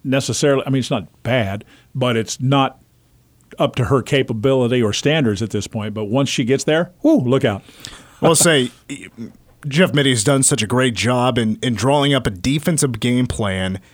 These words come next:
Speaker 2: when the opponent has a player that can shoot it from anywhere in the building.
Speaker 1: Yeah.
Speaker 2: Taylor Robertson of Oklahoma was a great example of that. The,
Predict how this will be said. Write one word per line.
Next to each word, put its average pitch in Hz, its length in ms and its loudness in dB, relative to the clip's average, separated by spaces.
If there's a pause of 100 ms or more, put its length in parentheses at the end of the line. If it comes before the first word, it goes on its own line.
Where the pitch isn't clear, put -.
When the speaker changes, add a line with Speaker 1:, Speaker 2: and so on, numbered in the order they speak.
(200)
Speaker 2:
when 143 160 2
the 135 120 2
opponent 160 420 0
has 139 460 2
a 117 160 -2
player 139 320 2
that 127 160 0
can 123 120 -2
shoot 131 280 0
it 127 40 0
from 120 200 0
anywhere 120 280 0
in 110 60 0
the 104 80 -2
building. 87 460 -4
Speaker 1:
Yeah. 117 180 0 (140)
Speaker 2:
Taylor 226 200 4
Robertson 139 540 2
of 113 100 0
Oklahoma 131 460 0
was 117 180 -2
a 117 60 -2
great 127 220 0
example 123 540 0
of 110 40 0
that. 117 320 0
The, 110 240 -4